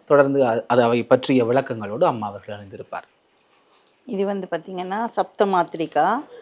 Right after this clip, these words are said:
Speaker 2: சப்த மாத்ரிகாவுல முதலாவது வந்து பிராமி, பிர-, பிரம்மனோட மனைவி. அவ வந்து எங்கட மறதியை போக்கி நல்ல கல்வியை
Speaker 1: ம்.
Speaker 2: அளிக்கக்கூடியவள். ரெண்டாவது வந்து மகேஸ்வரி, மகேஸ்வரனுடைய மனைவி.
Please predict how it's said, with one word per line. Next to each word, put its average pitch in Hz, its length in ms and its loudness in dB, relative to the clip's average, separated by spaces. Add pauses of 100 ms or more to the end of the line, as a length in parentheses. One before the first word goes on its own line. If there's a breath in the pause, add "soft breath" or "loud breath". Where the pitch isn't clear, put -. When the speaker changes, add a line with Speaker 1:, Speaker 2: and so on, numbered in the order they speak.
(200)
Speaker 2:
சப்த 180 320 -2
மாத்ரிகாவுல 185 840 -2
முதலாவது 175 520 -4
வந்து 175 400 -4
பிராமி, 180 840 2 (400 soft breath)
பிர-, 180 160 4 (100)
பிரம்மனோட 185 720 2
மனைவி. 180 680 -2 (280 soft breath)
அவ 196 200 2
வந்து 190 360 2
எங்கட 190 240 -2
மறதியை 185 720 0
போக்கி 180 360 -4
நல்ல 190 380 0
கல்வியை 180 560 2
Speaker 1:
ம். 202 100 -8
Speaker 2:
அளிக்கக்கூடியவள். 170 1040 -2 (420 loud breath)
ரெண்டாவது 196 500 4
வந்து 180 460 -4
மகேஸ்வரி, 196 840 2 (140)
மகேஸ்வரனுடைய 185 960 2
மனைவி. 180 640 -2